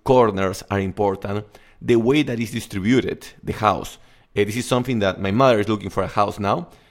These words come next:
and they were offering one to her that has only seven meters of front, siete metros de frente. You don't want siete metros de frente. Siete metros de frente is like la cabeza del tío Balta.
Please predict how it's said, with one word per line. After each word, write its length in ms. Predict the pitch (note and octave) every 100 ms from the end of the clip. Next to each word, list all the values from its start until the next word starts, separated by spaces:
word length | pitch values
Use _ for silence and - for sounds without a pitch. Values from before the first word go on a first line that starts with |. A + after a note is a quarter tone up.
| _ -
and 100 | A2+
they 60 |
were 200 | B2 B2
offering 400 | A2 - A#2+ G#2
one 220 | G2+ A2+
to 80 | A2+
her 300 | - G#2 A2+
that 280 | G2 F#2+ F2+ -
has 240 | A2 A#2 -
only 380 | C3 C#3 C#3 B2
seven 520 | - D3+ D3 D3+ C3+
meters 400 | C3+ C#3+ - -
of 140 | - -
front, 420 | B2+ G#2 - - - _
siete 240 | - C#3+ C3
metros 240 | C3 B2+
de 80 | A2
frente. 400 | - G#2 - - _ _ _ _
You 120 | A#2+
don't 160 | E3 C#3
want 240 | C#3+ A2+
siete 200 | - A2
metros 240 | G2+ G2 G2+
de 60 |
frente. 300 | - F#2 -
Siete 180 | - D3
metros 200 | D3+ D3+
de 60 | C#3+
frente 260 | C#3+ C3
is 120 | C3+
like 160 | A#2+ A2
la 80 | F#2+
cabeza 320 | F#2+ G#2 A2
del 60 | F2+
tío 160 | G2+
Balta. 280 | F2+ E2 -